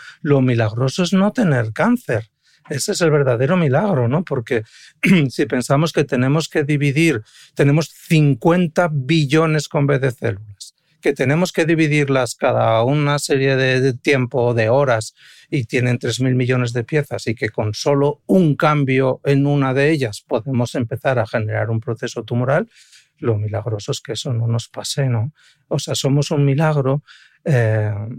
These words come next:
y a veces no nos damos cuenta, los buscamos fuera y los tenemos dentro, ¿no?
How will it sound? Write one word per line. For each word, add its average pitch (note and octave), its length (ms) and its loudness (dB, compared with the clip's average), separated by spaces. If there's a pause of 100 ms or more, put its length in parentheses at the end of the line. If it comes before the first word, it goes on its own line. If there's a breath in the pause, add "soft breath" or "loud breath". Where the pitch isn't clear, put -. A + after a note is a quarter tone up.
(140)
y A#2+ 260 -2
a A2 80 0
veces A#2 320 -6
no C#3+ 60 -6
nos B2 160 -2
damos B2+ 220 -2
cuenta, D#3+ 300 -2
los A2 140 -2
buscamos A#2+ 480 -2
fuera E3+ 340 0
y C#3 40 -2
los A#2+ 160 -2
tenemos G#2+ 400 -6
dentro, G#2+ 420 -6
¿no? G3+ 220 -2